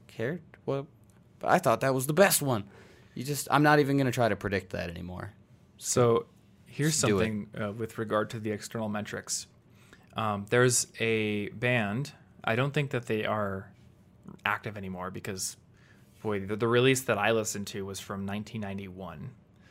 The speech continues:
Speaker 2: But it's called, the band's called Devil Doll.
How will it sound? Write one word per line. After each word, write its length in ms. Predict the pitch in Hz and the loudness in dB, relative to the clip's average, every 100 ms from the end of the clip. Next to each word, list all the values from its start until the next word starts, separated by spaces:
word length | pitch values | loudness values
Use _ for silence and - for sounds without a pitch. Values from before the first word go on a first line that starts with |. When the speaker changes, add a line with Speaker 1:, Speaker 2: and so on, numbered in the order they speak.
| - - - - - | -20 -20 -20 -20 0
Speaker 2:
But 200 | 104 90 | 0 0
it's 220 | 110 - | -2 -6
called, 320 | - 127 123 | 0 2 2
the 60 | 120 | 0
band's 280 | 127 190 - | 4 4 6
called 240 | 143 120 | 2 4
Devil 260 | 107 113 101 | 2 2 0
Doll. 420 | 95 78 80 | -4 -6 -8